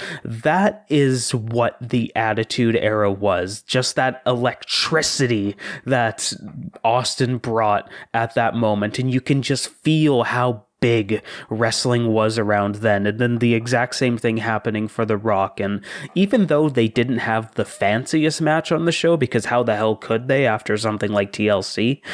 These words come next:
You just, it really showed how solid of a performer it was. Like, a lot of times these big matches don't live up to the expectations that are brought around them,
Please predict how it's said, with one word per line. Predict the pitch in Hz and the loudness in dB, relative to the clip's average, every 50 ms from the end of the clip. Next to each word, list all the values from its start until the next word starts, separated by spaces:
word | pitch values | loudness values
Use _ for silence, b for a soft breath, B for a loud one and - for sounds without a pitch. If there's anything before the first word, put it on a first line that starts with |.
| B B 202 165 B B | B B -8 -10 B B
You | 135 131 123 135 135 | -6 -2 2 2 2
just, | 127 117 - 156 170 165 - - - - | 2 2 2 0 0 0 -2 -2 -2 0
it | 147 139 - - | 0 0 0 0
really | 131 131 147 170 170 196 175 | -4 -2 -2 0 0 0 -2
showed | 139 - - - 135 120 117 120 110 | -2 -4 -2 0 0 2 2 0 0
how | - 107 - - 120 117 117 120 | -2 -2 -2 -2 0 0 0 0
solid | 113 - - - - - - 117 113 110 117 120 117 113 | -2 -4 -6 -6 -4 -2 0 2 2 2 2 2 2 2
of | - 123 123 117 | 2 2 2 0
a | 120 | 0
performer | 110 - - 113 - - - 226 110 107 101 95 95 92 98 | -2 -2 -4 -4 -4 0 0 2 2 2 2 0 0 0 2
it | 104 95 - - | 2 2 2 2
was. | 104 101 90 85 95 - - | 2 0 0 0 -2 -2 0
Like, | 104 95 92 95 - - B B 147 B | 0 0 0 -2 -4 -8 B B -6 B
a | - 139 | 0 0
lot | 139 151 180 185 | 2 2 2 0
of | 190 - | -2 -4
times | - 147 139 131 131 135 135 113 113 | -2 0 2 2 2 2 0 -2 -2
these | - 120 113 107 104 | -2 -2 -2 -2 -2
big | - 117 113 110 | 0 0 0 0
matches | 120 104 104 110 110 - - 123 113 110 | 0 0 0 0 0 -2 -2 -4 -4 -4
don't | 107 - 104 110 - - | -2 -2 -2 -2 0 0
live | 117 113 107 101 | 0 0 2 2
up | 104 - - | 0 0 -2
to | - 117 | -4 -2
the | 110 107 101 | 0 2 2
expectations | 104 - - - - 113 - - - - 107 117 - - 156 160 156 139 | 2 0 -2 -4 -4 -4 -4 -4 -2 0 0 0 0 0 0 0 0 0
that | 127 113 104 | 0 0 0
are | 110 | 0
brought | 101 - - 110 104 107 | -4 -2 -2 0 0 0
around | 107 98 98 101 101 107 123 139 | 0 0 0 0 0 0 0 0
them, | 147 160 175 180 | 0 0 0 -2